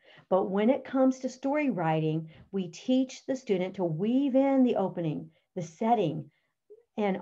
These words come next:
all of that, and then weave in the closing so that it doesn't sound like it was added later, like it often can in story writing.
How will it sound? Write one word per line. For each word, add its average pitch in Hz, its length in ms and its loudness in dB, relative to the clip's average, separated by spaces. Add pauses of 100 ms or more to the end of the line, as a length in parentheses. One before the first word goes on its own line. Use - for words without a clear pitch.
all 240 220 6
of 196 60 -4
that, 160 240 2
and 180 100 -2
then 175 200 -2
weave 262 420 2
in 294 180 4
the 254 80 6
closing 175 720 -2 (240)
so - 180 -6
that 208 160 -2
it 202 140 -2
doesn't 226 380 0
sound 247 460 0
like 185 200 -2
it - 80 -6
was 175 200 -8
added 175 360 0
later, 170 520 -2 (220)
like 170 200 -4
it 175 120 2
often 180 320 -4
can 160 300 -4
in 160 100 -6
story 160 360 -2
writing. - 400 -8